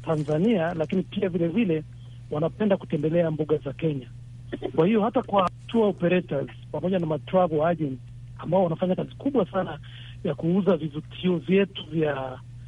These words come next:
uh, nchi za Afrika Mashariki na ya-, wakiuza safari zao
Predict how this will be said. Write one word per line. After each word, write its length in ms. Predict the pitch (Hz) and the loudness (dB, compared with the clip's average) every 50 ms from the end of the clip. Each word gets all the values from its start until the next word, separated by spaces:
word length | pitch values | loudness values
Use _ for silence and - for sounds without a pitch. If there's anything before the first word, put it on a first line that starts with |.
| - - - - | -16 -14 -10 -6
uh, 280 | 127 131 - - - - | -4 -4 -4 -4 -2 -4
nchi 160 | 185 - - 175 | -2 -2 0 0
za 160 | 147 165 156 | 2 2 0
Afrika 320 | 151 - - 160 - 170 | 0 -2 -4 -2 -2 -2
Mashariki 480 | 143 147 139 - 156 160 185 - - 180 | -2 -2 -2 -2 -2 -2 -2 -2 -2 -4
na 120 | 151 127 135 139 135 - - - - - - - 233 240 | -4 -4 -4 -6 -6 -6 -8 -12 -14 -14 -8 -2 0 2
ya-, 100 | 233 233 | 2 2
wakiuza 920 | 214 190 190 - - - 180 190 202 220 190 196 208 220 208 202 202 202 - - - - - | 2 0 -2 -4 -4 -4 -2 -2 -2 -2 -4 0 2 2 2 2 0 -2 -6 -10 -14 -12 -10
safari 220 | 185 185 - - - - - - - - - - | -10 -10 -10 -12 -14 -16 -16 -16 -16 -10 -4 0
zao 580 | 190 202 202 196 180 165 156 151 151 160 165 | 2 2 4 4 2 2 0 -2 -4 -8 -12